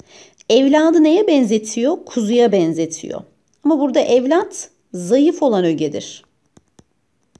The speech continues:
Zayıf olan ögeye ben ne diyordum? Benzeyen diyordum. Benzeyen cümle içerisinde kullanılmamış. Ne kullanılmış peki? Kuzu. Yani güçlü olan öge kullanılmış.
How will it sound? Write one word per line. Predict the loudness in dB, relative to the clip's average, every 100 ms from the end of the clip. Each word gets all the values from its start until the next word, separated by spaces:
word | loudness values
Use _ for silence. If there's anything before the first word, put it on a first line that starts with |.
| _ _ _ _ _ _ _ _ _ _ _ _ _ -12
Zayıf | -2 2 2 2
olan | 0 0
ögeye | -2 0 0 0
ben | 2 2
ne | 2
diyordum? | 0 -2 0 -4 -4 -20 _ _ -8
Benzeyen | -2 -2 0 0 0 -2 -4
diyordum. | -6 -10 -14 _ _ _ _ _ _ -10
Benzeyen | 0 2 4 4 4 2 -2 -10
cümle | -4 2 2 2
içerisinde | 0 0 -2 0 -2
kullanılmamış. | 0 0 4 6 4 4 0 -2 -6 -8 -14 _ _ _ _ _ _ -8
Ne | -2 -2
kullanılmış | 0 0 0 0 0 -2 -4
peki? | -4 -6 -6 -10 -8
Kuzu. | -4 -2 -2 -4 -6 _ -6
Yani | -4 -2 -4 -4
güçlü | -4 -4 -4 -2
olan | 0 0 0 -2 -2
öge | -4 -4 -8
kullanılmış. | -6 -4 -4 -6 -10 -12 -12 -12 -14